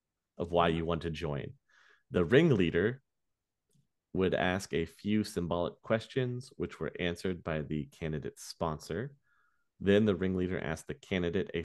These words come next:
final question. "What is it you want most?" The answer, light.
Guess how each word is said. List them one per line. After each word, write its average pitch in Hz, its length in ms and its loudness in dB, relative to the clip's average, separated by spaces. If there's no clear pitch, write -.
final 82 240 -2
question. - 640 -8
"What 120 440 2
is 95 200 2
it - 260 -2
you 95 540 0
want 80 380 -2
most?" - 640 -4
The 82 300 -4
answer, 127 640 4
light. 85 520 -2